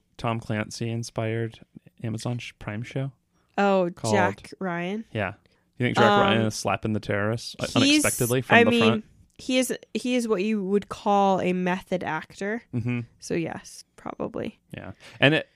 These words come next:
Speaker 1: I think it was really surprising because I think a lot of people, when they're watching it, they would prefer that John Krasinski take them from behind.
Speaker 2: <laughs> Exactly.
Speaker 1: And then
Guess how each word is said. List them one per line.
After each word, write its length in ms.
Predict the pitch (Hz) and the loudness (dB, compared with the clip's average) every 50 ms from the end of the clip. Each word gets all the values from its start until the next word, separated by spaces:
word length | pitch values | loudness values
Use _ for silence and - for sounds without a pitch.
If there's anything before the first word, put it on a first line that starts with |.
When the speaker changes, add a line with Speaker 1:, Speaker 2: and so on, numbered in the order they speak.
| _ _ - | _ _ 2
Speaker 1:
I 100 | 147 156 | 2 4
think 160 | 190 214 208 | 4 2 2
it 40 | 190 | 2
was 160 | 165 160 127 120 | 2 0 2 2
really 160 | 131 135 135 | 2 2 2
surprising 640 | - - 113 - 117 113 117 113 117 117 113 110 110 - _ - | 2 0 0 2 4 4 4 2 0 -2 -4 -4 -6 -10 _ -8
because 520 | - 120 - - 123 117 107 - - - _ _ - | -8 -6 -4 -2 0 0 -2 -4 -8 -14 _ _ -4
I 40 | 135 | -2
think 100 | 143 131 | 0 4
a 20 | 123 | 6
lot 80 | 120 | 4
of 60 | 113 | 4
people, 160 | - 113 107 104 | 4 2 -2 0
when 100 | 110 107 | 0 0
they're 100 | 104 101 | 0 -2
watching 500 | 101 101 101 101 - - - 104 95 95 | -2 -2 -4 -4 -4 -4 -6 -6 -6 -6
it, 240 | 95 95 95 95 - - _ _ _ _ - - - | -6 -6 -6 -6 -8 -12 _ _ _ _ -20 -12 -6
they 220 | - 107 101 98 98 92 _ _ - | -4 -2 -2 -2 -4 -6 _ _ -6
would 220 | 120 104 92 - | -6 -6 -6 -4
prefer 380 | - 113 - - - 98 98 101 | -6 -6 -6 -4 -4 -2 -2 -2
that 220 | 101 101 92 - _ _ _ _ - | -2 -4 -6 -6 _ _ _ _ -12
John 220 | - - 104 104 | -8 -6 -6 -4
Krasinski 380 | - 104 95 110 101 - - 107 | -4 -6 -6 -6 -8 -8 -8 -8
take 200 | - - 92 - | -6 -6 -6 -6
them 100 | 107 101 | -8 -8
from 160 | - - 90 | -8 -10 -10
behind. 400 | - - - - - - - - - _ _ _ _ - | -10 -10 -10 -10 -12 -14 -16 -20 -20 _ _ _ _ -2
Speaker 2:
<laughs> 60 | - 330 - - - - - - _ _ - - - _ - - | 0 0 0 0 0 0 0 0 _ _ -20 -20 -20 _ 2 6
Exactly. 760 | 440 349 285 277 240 247 226 220 - - - 220 208 202 - - - - | 6 6 6 6 8 8 8 8 6 4 0 0 0 0 -2 -4 -10 -8
Speaker 1:
And 120 | - - 110 | -4 -2 0
then 160 | 107 107 208 | 0 0 2